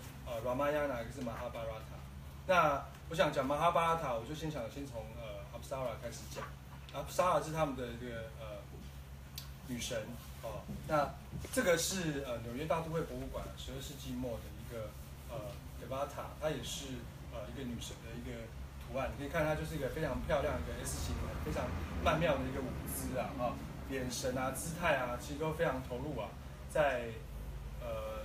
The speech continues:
呈现这样子的一个，一个美感哦。那其实这样的题目呢，在吴哥窟也不是这么陌生啊，哦。这个 Devata，这是，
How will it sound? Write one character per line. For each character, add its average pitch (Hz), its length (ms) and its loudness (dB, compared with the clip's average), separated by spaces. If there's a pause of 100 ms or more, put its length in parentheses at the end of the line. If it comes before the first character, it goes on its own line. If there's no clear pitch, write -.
(120)
呈 131 220 -2
现 156 220 2
这 160 80 2
样 139 120 6
子 - 140 -6
的 120 60 -4
一 127 80 -4
个， 123 260 -4
一 127 140 -6
个 131 160 0
美 - 220 -6
感 - 120 -2 (220)
哦。 - 180 -4 (280)
那 190 120 10
其 - 140 -2
实 165 80 -2
这 233 80 8
样 196 100 10
的 151 80 0
题 131 180 -4
目 143 260 0
呢， 117 240 0 (240)
在 185 100 10
吴 143 100 2
哥 156 140 2
窟 - 220 -4 (340)
也 117 60 -6
不 - 100 -8
是 139 140 -8
这 156 80 -2
么 123 100 -2
陌 120 280 -2
生 - 220 -8
啊， 69 120 -10 (160)
哦。 - 80 -10 (1040)
这 185 100 -2
个 160 120 2
Devata， 143 680 4
这 185 100 0
是， 160 340 0